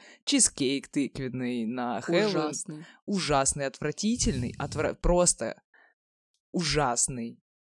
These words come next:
Speaker 1: Просто ху-, хуже, я хуже чизкейка в жизни не ела. Выглядел он прикольно, кстати, прикольно я его покрасила, но на вкус он был,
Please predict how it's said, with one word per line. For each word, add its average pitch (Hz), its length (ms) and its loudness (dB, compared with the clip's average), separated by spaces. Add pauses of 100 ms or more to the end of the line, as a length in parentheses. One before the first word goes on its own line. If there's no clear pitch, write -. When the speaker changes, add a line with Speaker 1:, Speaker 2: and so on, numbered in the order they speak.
(120)
Speaker 1:
Просто 131 640 -2
ху-, 180 180 -4
хуже, 247 440 2
я 147 180 0
хуже 269 340 2
чизкейка 185 480 0
в 139 60 -8
жизни 143 380 -2
не 135 120 -6
ела. 156 500 2 (120)
Выглядел 156 540 0
он 135 160 -2
прикольно, 190 520 2
кстати, - 320 -4
прикольно - 360 -10
я 113 60 -6
его 104 120 -6
покрасила, 127 580 -6
но 131 160 -8
на 131 140 -4
вкус - 480 0
он 139 180 -8
был, 131 320 -8